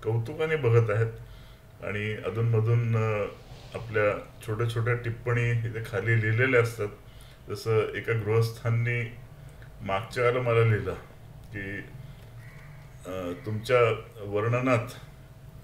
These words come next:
झाडीच्या वर्णनात मला असं वाटतं काहीतरी चुकलंय माझं की त्यात घोंगसाचं वर्णन आलं नाही झाडीमध्ये."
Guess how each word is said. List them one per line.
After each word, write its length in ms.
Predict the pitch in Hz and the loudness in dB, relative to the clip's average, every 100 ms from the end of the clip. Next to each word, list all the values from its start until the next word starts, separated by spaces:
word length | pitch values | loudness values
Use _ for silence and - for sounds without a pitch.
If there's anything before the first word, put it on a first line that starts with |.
| - - - - | -18 -16 -14 -6
झाडीच्या 440 | 85 104 113 120 | 0 2 2 2
वर्णनात 500 | 110 113 117 120 113 - - - - - - - - - - - 98 | 2 2 2 4 2 -2 -16 -20 -20 -18 -20 -20 -20 -20 -20 -18 -8
मला 240 | 101 98 117 | -4 2 4
असं 220 | 113 117 | 4 0
वाटतं 300 | 110 - 127 | 0 0 0
काहीतरी 360 | 117 117 127 | 0 0 -4
चुकलंय 420 | 123 120 113 139 139 | -6 -6 -4 2 2
माझं 420 | 123 104 113 113 - - - - | 2 4 4 4 0 -14 -14 -6
की 340 | 117 113 110 - - - - - - | -2 -2 -2 -10 -18 -20 -20 -16 -4
त्यात 120 | 120 | -4
घोंगसाचं 800 | 110 104 113 113 - 143 147 147 | -2 2 4 4 4 2 4 2
वर्णन 380 | 131 127 135 120 | 2 2 0 2
आलं 300 | 101 110 113 | 2 4 2
नाही 160 | 95 80 - - - - - - - - - - - - - - - | 2 -6 -14 -16 -16 -16 -16 -18 -16 -16 -18 -18 -20 -18 -18 -16 -12
झाडीमध्ये." 500 | 87 85 95 92 85 | -6 -4 -2 -4 -6